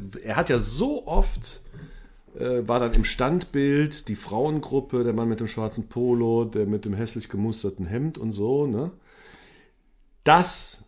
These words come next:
ist ja immer mal wieder Thema bei uns im Podcast. Was könnte man machen, was man vor zwanzig Jahren in der Harald Schmidt Show gemacht hat? Und, und meistens geht's ja dann um irgendwie Sprüche,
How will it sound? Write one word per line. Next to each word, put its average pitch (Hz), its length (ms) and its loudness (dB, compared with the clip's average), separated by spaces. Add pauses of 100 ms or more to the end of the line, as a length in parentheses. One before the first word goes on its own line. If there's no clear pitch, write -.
(680)
ist - 120 -8
ja 110 60 -2
immer 104 160 0
mal 98 120 0
wieder 95 180 0
Thema 131 260 2
bei 117 80 -2
uns 120 160 -2
im 110 120 -6
Podcast. 117 680 -4
Was 107 260 -4
könnte 120 300 -4
man 104 440 -2 (400)
machen, 123 680 -2 (540)
was 98 260 -10
man 92 280 -6
vor - 220 -10
zwanzig 110 320 -4
Jahren 113 300 -2
in 120 60 -6
der 104 80 -2
Harald 98 160 -4
Schmidt 127 140 -2
Show 123 140 -2
gemacht 113 380 -2
hat? 117 260 -2
Und, 101 220 -4
und 101 100 -2
meistens 107 380 0
geht's 113 200 0
ja 107 100 2
dann 104 220 2
um 101 180 -2
irgendwie 90 520 -2
Sprüche, 127 640 2